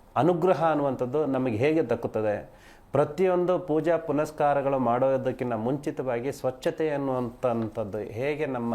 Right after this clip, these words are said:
ಆತ್ಮಶುದ್ಧಿ ಅನ್ನುವಂಥದ್ದು ಮಾಡ್ಕೋಬೇಕು, ಹಾಗೆ ಮಂತ್ರ ಪಠಣೆಯಿಂದ ಭಗವಂತನ ಲೀಲಾಜಾಲವನ್ನು ಸಂಪೂರ್ಣವಾಗಿ ನಮ್ಮ ಎಡೆಗೆ ನಮ್ಮ ಕಡೆಗೆ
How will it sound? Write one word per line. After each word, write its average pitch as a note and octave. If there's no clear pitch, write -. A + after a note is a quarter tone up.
ಆತ್ಮಶುದ್ಧಿ B2+
ಅನ್ನುವಂಥದ್ದು A#2
ಮಾಡ್ಕೋಬೇಕು, G#2
ಹಾಗೆ B2
ಮಂತ್ರ E3
ಪಠಣೆಯಿಂದ C3
ಭಗವಂತನ E3+
ಲೀಲಾಜಾಲವನ್ನು C3+
ಸಂಪೂರ್ಣವಾಗಿ D3
ನಮ್ಮ C3
ಎಡೆಗೆ C#3+
ನಮ್ಮ C3+
ಕಡೆಗೆ A#2+